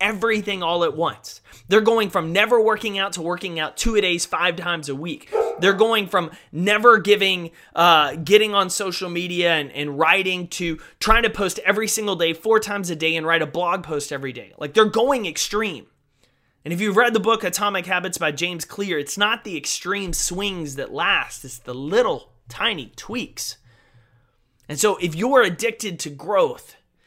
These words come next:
if you wanna be addicted to bettering yourself in all area of your life, you just have to answer one question every day. One small question every single day. "How can I do better today?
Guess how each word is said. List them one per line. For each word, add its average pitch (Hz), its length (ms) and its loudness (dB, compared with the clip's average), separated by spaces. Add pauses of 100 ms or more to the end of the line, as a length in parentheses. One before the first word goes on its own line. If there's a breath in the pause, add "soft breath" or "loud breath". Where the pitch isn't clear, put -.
(120)
if 165 160 -4
you 226 120 -2
wanna 262 180 2
be 233 140 0
addicted 190 520 -2
to 175 120 -8
bettering 185 520 -2
yourself 170 460 -4
in 160 80 -8
all 160 220 -2
area 160 320 -4
of 143 80 -10
your 139 100 -6
life, 170 480 -6
you 151 160 -8
just 190 320 0
have 220 180 -4
to - 120 -8
answer 165 320 -4
one 139 420 -4
question 160 460 -8
every 139 220 -8
day. 123 240 -16 (520 soft breath)
One 196 400 -2 (220 soft breath)
small 196 720 0 (160)
question 160 540 -4 (260 soft breath)
every 185 480 -4
single 156 580 -4 (100)
day. 131 300 -12 (1300)
"How 143 180 -2
can 170 180 -6
I 156 80 -2
do 147 160 -6
better 123 260 -8
today? - 340 -20